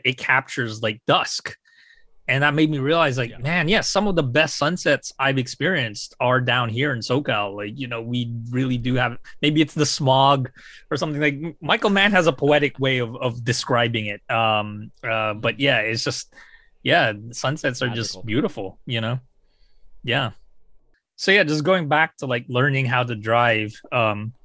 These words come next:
Speaker 1: especially
Speaker 2: Hmm.
Speaker 1: from your dad, you know, he was so,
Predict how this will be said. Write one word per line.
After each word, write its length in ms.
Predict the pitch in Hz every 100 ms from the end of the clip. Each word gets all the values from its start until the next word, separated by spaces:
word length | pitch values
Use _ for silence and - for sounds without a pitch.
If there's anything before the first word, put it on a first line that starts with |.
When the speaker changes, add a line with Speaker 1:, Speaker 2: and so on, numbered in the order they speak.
| - - -
Speaker 1:
especially 580 | - 127 - 135 120 117
Speaker 2:
Hmm. 160 | 117 127 -
Speaker 1:
from 240 | - 123
your 120 | 117
dad, 400 | 104 120 117 107
you 80 | 117
know, 100 | 107
he 140 | 107
was 140 | 143 131
so, 320 | - 196 165